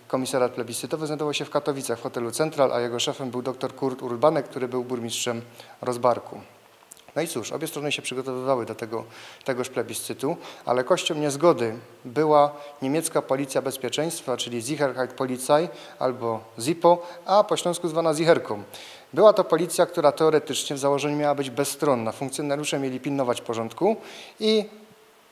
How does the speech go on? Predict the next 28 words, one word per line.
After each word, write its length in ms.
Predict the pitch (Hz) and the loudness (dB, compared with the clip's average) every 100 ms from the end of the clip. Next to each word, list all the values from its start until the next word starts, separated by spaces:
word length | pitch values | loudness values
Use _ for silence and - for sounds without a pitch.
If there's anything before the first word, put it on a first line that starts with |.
| _ | _
ochraniać 720 | - - 165 165 123 113 - - - - - | -4 4 6 8 4 -2 -6 -12 -20 -16 -2
te 120 | 147 | 0
różne 260 | 131 117 | 0 -2
wiece, 400 | 110 160 170 135 | 4 4 4 0
koncerty, 480 | 120 120 180 170 160 | 0 -2 4 4 2
które 260 | - 143 127 | -4 -4 -4
tutaj 240 | 135 127 | -2 -4
się 140 | 117 120 | -4 -4
znajdowały, 460 | 120 123 147 156 | -6 -2 -2 -2
żeby 300 | 175 196 185 180 - - | -2 -2 -2 -4 -16 -8
nie 80 | 156 | 0
dochodziło 400 | 147 143 139 139 | 2 2 0 0
do 60 | 131 | 0
jakichś 240 | 127 131 | 0 -4
przepychanek. 540 | - 139 139 143 101 - - - | -4 -2 0 0 -2 -6 -10 2
Ale 300 | 151 165 165 - - - - - _ - | 4 4 2 -6 -16 -18 -20 -20 _ -6
byli 220 | 143 175 | -2 0
to 100 | 170 | -2
funkcjonariusze 640 | 156 160 160 151 139 127 151 | -4 -6 -4 -2 -2 -2 -4
niemieccy 560 | 156 156 - - - 95 - - | 0 0 0 -4 -6 -12 -18 -14
i 80 | 151 | -4
oni 240 | 156 151 147 | -2 0 -4
sprzyjali 520 | - - 151 143 131 | -8 -2 4 6 6
jawnie 420 | 123 127 120 120 117 | 6 4 4 -4 -2
opcji 600 | 123 - - 113 110 - - - | -4 -4 -8 -8 -10 -16 -20 -12
oczywiście 560 | 120 - 117 120 - 113 | -8 -6 -4 -4 -2 -2
tej, 220 | 113 110 - - - - | -4 -6 -10 -20 -18 -8
e, 200 | 110 | -6